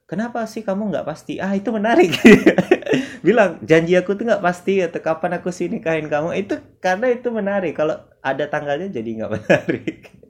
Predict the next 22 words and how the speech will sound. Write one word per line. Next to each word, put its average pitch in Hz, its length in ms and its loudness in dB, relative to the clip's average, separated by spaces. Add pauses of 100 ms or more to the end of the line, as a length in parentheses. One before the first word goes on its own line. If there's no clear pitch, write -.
(840)
Ya, 120 160 2
pokoknya 165 320 4
gitulah. 113 360 -2 (960)
Intinya, 143 720 -2 (400)
yang 120 480 -6
asumsi 139 400 -8
kedua 123 400 0
adalah 120 300 -6
akhirat 175 460 -4
tuh 208 80 -4
selalu 165 360 -4
menarik 165 320 -6
karena 165 480 -10 (140)
penuh 156 240 -4
misteri 123 600 -8 (500)
dan 113 240 -8
penuh 143 240 -8
kenikmatan 131 640 -8
yang 113 160 -8
nggak 110 180 -8
bisa 117 220 -10
diukur. 95 680 -14